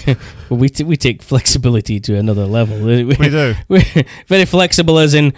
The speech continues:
Speaker 1: is that what you call comedy? <laughs>
Speaker 2: Yes. Uh, oh,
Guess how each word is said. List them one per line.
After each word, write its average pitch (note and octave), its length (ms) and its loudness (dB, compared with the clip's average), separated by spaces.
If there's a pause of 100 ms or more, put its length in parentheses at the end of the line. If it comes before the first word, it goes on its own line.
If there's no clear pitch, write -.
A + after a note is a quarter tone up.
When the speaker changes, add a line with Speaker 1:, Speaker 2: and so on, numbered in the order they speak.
(140)
Speaker 1:
is A#2+ 160 -2
that C3 160 0
what C#3 100 -2
you D3+ 160 0
call G3+ 340 2
comedy? B2 460 0
<laughs> - 60 -10 (580)
Speaker 2:
Yes. A#2 400 -2 (160)
Uh, C3 440 0 (140)
oh, A3+ 400 0